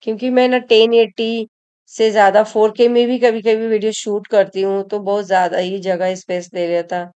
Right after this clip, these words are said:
तो मेमोरी फुल हो गया था, तो मुझे पता ही नहीं चला। अच्छी खासी मेरी जीबी फ-, कितना दो सौ छप्पन जीबी का मेरा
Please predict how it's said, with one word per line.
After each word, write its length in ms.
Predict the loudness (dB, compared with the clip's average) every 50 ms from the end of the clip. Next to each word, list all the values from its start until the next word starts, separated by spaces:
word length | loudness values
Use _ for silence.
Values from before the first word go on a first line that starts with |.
| _ _ _ _ _ _ -12
तो 80 | -10 -6
मेमोरी 420 | -4 -4 -4 -2 -2 -4 -4 -6 -10
फुल 280 | -12 -12 -10 -8 -8
हो 100 | -8 -8
गया 260 | -6 -6 -6 -6 -6 -6
था, 140 | -8 -10 -12
तो 120 | -10 -10
मुझे 240 | -12 -12 -12 -12 -12
पता 240 | -12 -12 -14 -12 -12
ही 160 | -10 -10 -10
नहीं 140 | -10 -12 -12
चला। 280 | -10 -10 -10 -10 -10 -12 _ _ _ _ _ _ _ _ _ -12
अच्छी 280 | -12 -12 -12 -12 -14 -14 -12
खासी 400 | -8 -4 -4 -4 -4 -4 -6 -4
मेरी 240 | -4 -4 -4 -4 -6
जीबी 340 | -8 -8 -8 -8 -6 -8 -10 -10 _ _ _ _ _ -10
फ-, 140 | -10 -10 -10
कितना 320 | -12 -12 -8 -6 -6 -6 -6 -8
दो 180 | -8 -8 -8 -8
सौ 160 | -6 -8 -8 -8
छप्पन 420 | -10 -20 -18 _ -8 -8 -6 -6
जीबी 300 | -8 -10 -10 -10 -10 -10
का 140 | -8 -8 -6 -6
मेरा 260 | -6 -6 -6 -8